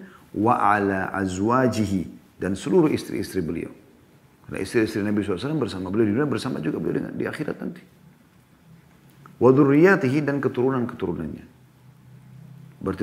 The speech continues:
rincian daripada Ali Muhammad adalah ini. "Kama sallaita ala ali Ibrahim," sebagaimana engkau telah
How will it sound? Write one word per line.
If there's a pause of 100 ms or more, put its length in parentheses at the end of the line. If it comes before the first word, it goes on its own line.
rincian
daripada
Ali
Muhammad
adalah
ini. (3250)
"Kama
sallaita
ala
ali
Ibrahim,"
sebagaimana
engkau
telah